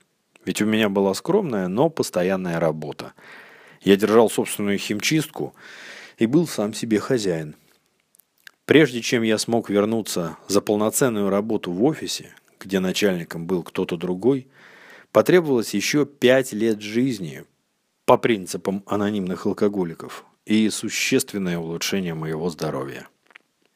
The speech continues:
Заняв эту офисную должность, я оказался лицом к лицу с проблемой, от которой уклонялся всю свою взрослую жизнь, с недостатком профессионализма. На этот раз я решил что-нибудь предпринять и поступил на заочное отделение учебного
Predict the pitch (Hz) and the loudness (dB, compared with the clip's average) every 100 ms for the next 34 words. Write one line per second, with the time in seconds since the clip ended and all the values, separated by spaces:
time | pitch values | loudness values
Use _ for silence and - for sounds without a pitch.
0 | - _ _ _ _ _ _ _ 98 113 | -20 _ _ _ _ _ _ _ 2 4
1 | 156 208 196 - - - 98 110 107 98 | 6 4 2 -4 -14 -6 -2 2 2 2
2 | 101 107 98 95 92 87 85 - 104 120 | -4 -2 0 2 0 0 -6 -2 4 4
3 | 120 127 131 113 113 110 - 110 110 107 | 4 2 2 2 0 0 0 0 0 -2
4 | - 139 - 95 92 123 160 82 76 _ | -2 -6 0 2 2 2 0 -4 -12 _
5 | - - - - 104 - 139 170 143 123 | -20 -20 -20 -2 2 2 4 4 4 2
6 | 131 139 123 131 113 - 147 120 - 117 | 0 0 0 -2 -4 -2 -2 0 4 4
7 | 110 113 107 - 117 107 82 - - _ | 4 0 -2 -2 -2 -2 -4 -8 -18 _
8 | _ _ _ - 151 156 160 160 127 110 | _ _ _ -2 2 4 4 2 -2 -2
9 | 101 117 113 - 127 127 110 78 - - | 0 0 0 -2 0 0 -2 -4 -12 -20
10 | _ _ _ _ _ _ _ _ _ _ | _ _ _ _ _ _ _ _ _ _
11 | _ _ _ _ _ _ _ _ _ _ | _ _ _ _ _ _ _ _ _ _
12 | _ 107 135 147 131 131 117 123 120 120 | _ 4 6 4 4 4 4 2 2 0
13 | - 110 - 117 113 113 104 107 101 107 | 0 -4 0 0 0 0 -2 -2 0 0
14 | 117 147 117 - 87 78 92 - 92 180 | 2 2 0 -4 -8 -6 -6 -4 0 2
15 | 151 98 104 123 131 - 95 90 95 101 | 2 2 4 4 2 -2 -4 -2 -2 0
16 | 117 98 87 85 107 98 92 92 87 | 0 -2 -4 -2 -2 -2 -4 -4 -6